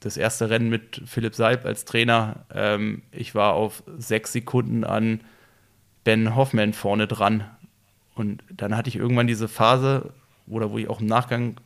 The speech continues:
bin ich mir eigentlich relativ sicher, der Ben wollte es in dem Moment mehr, als ich es wollte. Und da bin ich ja auch dann zwei zweiundvierzig gelaufen. Aber wahrscheinlich hätte ich an dem Tag zwei vierzig laufen können, wenn ich da krasser drauf gewesen wäre. Und es zeigt dir auch, also ich hatte ja durchaus Phasen, oder auch zweitausendsiebzehn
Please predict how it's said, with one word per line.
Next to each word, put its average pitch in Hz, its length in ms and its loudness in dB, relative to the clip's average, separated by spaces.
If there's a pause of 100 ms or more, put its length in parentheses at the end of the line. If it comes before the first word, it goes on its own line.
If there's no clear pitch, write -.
bin 110 100 -4
ich 110 60 -2
mir 110 60 -2
eigentlich 104 160 -4
relativ 107 340 0
sicher, 123 260 0
der 110 140 0
Ben 113 260 0
wollte 120 160 0
es 120 80 -6
in 113 80 -2
dem 113 120 0
Moment 113 280 0
mehr, 113 160 2
als 120 180 -2
ich 127 140 -6
es 117 140 -4
wollte. 101 340 -2 (440)
Und 98 100 -8
da 98 60 -4
bin 110 120 -2
ich 117 120 0
ja 107 100 4
auch 123 120 4
dann 107 160 -2
zwei 107 220 0
zweiundvierzig 113 680 -2
gelaufen. 101 460 -2
Aber - 300 -6
wahrscheinlich 107 400 -2
hätte 117 80 2
ich 120 120 -2
an 107 100 0
dem 120 140 2
Tag 113 200 -4
zwei - 140 0
vierzig 117 300 -2
laufen 98 260 -2
können, 95 180 -4 (460)
wenn 101 100 2
ich 95 120 -2
da 101 100 4
krasser - 300 -2
drauf 98 200 0
gewesen 95 340 -6
wäre. 92 280 -4 (1000)
Und 98 100 -6
es - 140 -6
zeigt 131 260 2
dir 104 120 6
auch, 101 200 4
also 101 180 -8
ich - 180 -10
hatte 120 140 -2
ja 110 80 4
durchaus 110 400 -4
Phasen, 113 460 0 (360)
oder 101 180 -2
auch - 100 -4
zweitausendsiebzehn 110 1040 -2